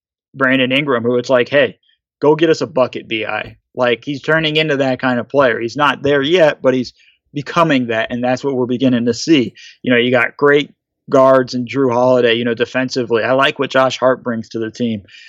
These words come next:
You know, J J with his shooting. I mean, in the last scrimmage, he had a perfect third quarter with twenty points. Like, you know, and against the Bucks, which is, you know, granted, it's a scrimmage.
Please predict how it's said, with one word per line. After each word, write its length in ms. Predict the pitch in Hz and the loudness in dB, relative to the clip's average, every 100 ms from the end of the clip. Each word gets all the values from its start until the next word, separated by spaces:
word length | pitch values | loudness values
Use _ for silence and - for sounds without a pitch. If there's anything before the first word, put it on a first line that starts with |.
| _ | _
You 100 | 127 | -4
know, 140 | 127 117 | 0 2
J 260 | 117 131 | 2 2
J 220 | 139 135 127 | 4 4 4
with 160 | 123 | 2
his 100 | 117 | 0
shooting. 380 | - 135 131 113 | -2 0 0 0
I 40 | |
mean, 280 | 113 113 113 - | 0 -2 -2 -2
in 120 | 123 | 0
the 100 | 117 | 0
last 280 | 123 123 - | 0 0 -2
scrimmage, 400 | 127 127 117 113 | -2 0 0 -2
he 80 | |
had 140 | 113 113 | -4 -4
a 60 | 107 - | -6 -4
perfect 380 | 135 127 120 | 0 0 -2
third 220 | - 123 117 | 2 2 2
quarter 380 | - 127 120 | 2 4 4
with 100 | 110 | 2
twenty 320 | 110 131 131 117 | -2 0 2 2
points. 460 | 135 127 - - | 0 -2 -4 -2
Like, 320 | 120 113 107 - - - - _ - | 2 2 0 -6 -14 -14 -14 _ -2
you 80 | 135 | 2
know, 100 | 127 | 4
and 140 | 135 | 4
against 280 | 127 143 127 | 2 0 -2
the 80 | 160 | -2
Bucks, 360 | 113 131 - | 2 2 0
which 160 | - 120 | -10 -6
is, 200 | 135 107 | -6 -6
you 80 | 151 | -2
know, 120 | 127 | -2
granted, 260 | 120 147 131 | 2 0 0
it's 140 | - | -4
a 20 | |
scrimmage. 640 | - - 147 117 110 - | -8 -4 -2 -2 -8 -14